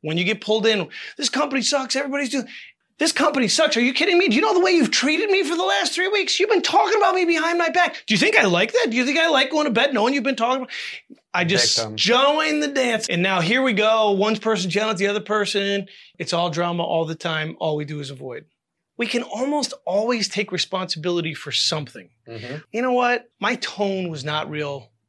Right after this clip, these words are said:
Speaker 1: kind.
Speaker 2: Mm-hmm.
Speaker 1: Hey, the timing probably wasn't really good."
Speaker 2: I think the worst piece of advice I got when I got married fifteen years ago, I had at least six men, old men, tell me,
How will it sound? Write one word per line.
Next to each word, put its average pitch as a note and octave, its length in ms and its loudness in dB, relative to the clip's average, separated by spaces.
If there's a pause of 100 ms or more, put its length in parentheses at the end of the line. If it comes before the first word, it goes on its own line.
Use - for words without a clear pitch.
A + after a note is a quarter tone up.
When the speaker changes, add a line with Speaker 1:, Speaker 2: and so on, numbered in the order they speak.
Speaker 1:
kind. - 520 -10 (160)
Speaker 2:
Mm-hmm. A2+ 240 -12
Speaker 1:
Hey, G3+ 140 0
the E3 100 -2
timing F3+ 560 -4
probably C#3+ 320 -2
wasn't C#3 320 -6
really C3+ 280 -8
good." A#2+ 240 -14 (500)
Speaker 2:
I D3 80 4
think D#3 220 -4
the C#3 80 0
worst B2 300 -2
piece C#3+ 220 -6
of C3+ 80 -6
advice A#2 420 0
I A2+ 120 0
got A2 280 0
when G#2+ 120 -6
I A2 100 -2
got A2 200 -2
married G#2+ 440 -4
fifteen B2+ 460 -8
years A2+ 240 -6
ago, F#2+ 480 -8 (280)
I G3+ 100 0
had G#3+ 260 2
at C3 100 -2
least C3+ 220 -2
six D3+ 340 -4 (180)
men, A#2+ 480 -4
old D3 280 -2
men, G2+ 320 -6
tell B2 240 -2
me, G#2 340 -8